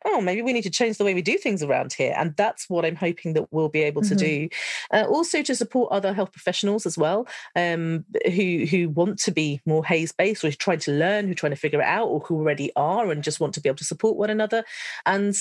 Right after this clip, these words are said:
Speaker 1: to be, you know, we would like to be the people that the government call on, because right now when the
Speaker 2: Yeah.
Speaker 1: government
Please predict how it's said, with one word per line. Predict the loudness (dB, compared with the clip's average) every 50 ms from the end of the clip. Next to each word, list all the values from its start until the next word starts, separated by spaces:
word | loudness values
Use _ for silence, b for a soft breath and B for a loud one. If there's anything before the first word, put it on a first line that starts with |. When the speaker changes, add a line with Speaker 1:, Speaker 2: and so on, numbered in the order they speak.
| -2 -2 0
Speaker 1:
to | 0 2
be, | 2 2 2 2 2 2
you | 2 2
know, | 2 2 2
we | 2 0
would | 0 2 2
like | 2 2 2 0 -4 -6 -6
to | -6 -4
be | 0 0 0 2 2 2 2 2 2
the | 0 -2
people | 0 0 0 0 0 0 0 2
that | 2 2 0
the | 0
government | 0 0 0 0 -2 -4 -6
call | -6 -2 0 2 2 2 2 0
on, | 0 -2 -2
because | -2 2 2 2 2
right | 2 0 0 0 0
now | 0 0 0 2 2 2
when | 2 2 0
the | 0
Speaker 2:
Yeah. | -2
Speaker 1:
government | -2 -4 -6